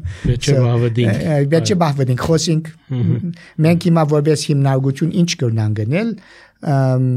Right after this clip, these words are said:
Speaker 2: կրնանք դերևս այս ուղղությամբ, ը, ղեկավարներուն Կովկովի հ-, հ-, հավաքել, հրավիրել, ասել, որ նստենք միասին, որպես չեզոք վայր, նստենք միասին, խոսենք այս նյութերուն մասին,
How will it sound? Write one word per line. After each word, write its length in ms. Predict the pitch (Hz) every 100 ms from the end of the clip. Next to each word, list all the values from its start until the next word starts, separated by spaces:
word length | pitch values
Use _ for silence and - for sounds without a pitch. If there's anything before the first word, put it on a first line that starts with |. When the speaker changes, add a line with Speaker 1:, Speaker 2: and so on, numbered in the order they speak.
| 127 139 -
Speaker 2:
կրնանք 420 | 139 135 147 143
դերևս 500 | 135 131 127 127 123
այս 220 | - 120
ուղղությամբ, 840 | 151 117 110 113 165 175 180 170 -
ը, 80 | 135 127 123
ղեկավարներուն 760 | 127 117 113 110 110 113 113
Կովկովի 500 | 117 117 - 113 151
հ-, 180 | 139 170
հ-, 400 | 170 151 214 156 151
հավաքել, 640 | 135 143 143 139 147 139
հրավիրել, 680 | 123 120 120 117 120 135 127
ասել, 300 | 117 - 120
որ 200 | 117 110 - - _
նստենք 420 | 131 113 143 127
միասին, 420 | 120 117 117 127
որպես 340 | 120 113 120 -
չեզոք 480 | - 117 120 113 110
վայր, 300 | 120 117 117
նստենք 360 | 117 - 117
միասին, 380 | 123 113 113 117
խոսենք 360 | 120 113 170 160
այս 140 | 156
նյութերուն 460 | 151 139 135 135 131
մասին, 520 | 131 131 131 120